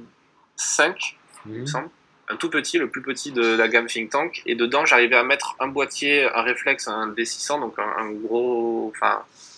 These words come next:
Speaker 1: pour les amateurs, c'est un gros réflexe, en place, euh, plus un cinquante et un vingt millimètres, plus tous mes papiers, plus les petites choses qu'on a besoin au quotidien. Et ce sac-là, il rentrait dans mon sac,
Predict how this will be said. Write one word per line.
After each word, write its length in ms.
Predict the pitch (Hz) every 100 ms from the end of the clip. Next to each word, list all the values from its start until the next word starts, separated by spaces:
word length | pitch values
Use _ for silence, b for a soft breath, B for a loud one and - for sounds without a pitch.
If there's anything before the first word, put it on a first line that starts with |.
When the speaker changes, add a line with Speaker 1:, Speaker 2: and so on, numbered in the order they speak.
| B B -
Speaker 1:
pour 100 | 117
les 140 | 113
amateurs, 320 | 117 120 131 127
c'est 120 | 110
un 60 |
gros 140 | 107 113
réflexe, 500 | 113 - 156 - - B - -
en 100 | 101
place, 480 | 127 143 - - -
euh, 500 | 113 107 107 104 104 -
plus 440 | - 143 - - 123
un 100 | 120
cinquante 440 | 127 117 143 147
et 40 |
un 60 | 120
vingt 140 | 117
millimètres, 500 | 120 117 113 156 - - _
plus 240 | - 143 -
tous 100 | 127
mes 100 | 113
papiers, 460 | 110 107 139 147
plus 340 | 143 127 123 113
les 140 | 107
petites 280 | - - 113
choses 180 | 123 -
qu'on 120 | 110
a 80 | 107
besoin 340 | 107 120 117
au 60 | 104
quotidien. 480 | 110 - 117 151 -
Et 80 | 113
ce 180 | - 127
sac-là, 400 | 123 117 147 156
il 140 | 123
rentrait 420 | 123 127 - 147
dans 140 | 139 120
mon 400 | 113 110 110 110
sac, 260 | - 131